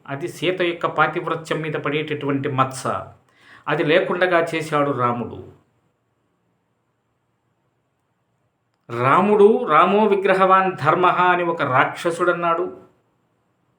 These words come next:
సీతాదేవి పరమ పవిత్ర అని చెప్పేసి అగ్ని పునీత అని ఆమె నిరూపణ చేసుకున్నది.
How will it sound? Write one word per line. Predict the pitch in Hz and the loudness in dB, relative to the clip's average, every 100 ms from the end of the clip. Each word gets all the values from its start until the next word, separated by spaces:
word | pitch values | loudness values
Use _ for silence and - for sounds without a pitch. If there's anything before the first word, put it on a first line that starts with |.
| _ _ _ _ _ _ _ _ _ _ _ _ _ _ _ _ | _ _ _ _ _ _ _ _ _ _ _ _ _ _ _ _
సీతాదేవి | - 180 220 220 214 208 208 214 220 220 - - _ | -4 0 2 4 4 4 2 2 -2 -4 -12 -20 _
పరమ | 185 196 208 | -2 0 0
పవిత్ర | 208 170 196 - 196 | -2 -4 -4 -2 0
అని | 190 185 | 2 0
చెప్పేసి | 185 185 185 175 175 185 180 | -2 -4 0 0 0 -2 -2
అగ్ని | 143 170 180 | -2 -4 -4
పునీత | - 160 180 180 180 170 175 - - _ _ _ _ _ _ _ _ 135 | -4 -2 2 2 4 4 2 0 -10 _ _ _ _ _ _ _ _ -10
అని | 165 156 151 - - _ _ _ _ _ _ _ _ _ _ _ | -6 -6 -8 -12 -18 _ _ _ _ _ _ _ _ _ _ _
ఆమె | 117 170 180 160 170 175 - 147 | -2 0 0 -2 -4 -8 -10 -4
నిరూపణ | 143 175 180 170 151 | 0 2 2 2 0
చేసుకున్నది. | - 165 170 - 131 117 - | 0 -2 -2 -2 -2 -2 -4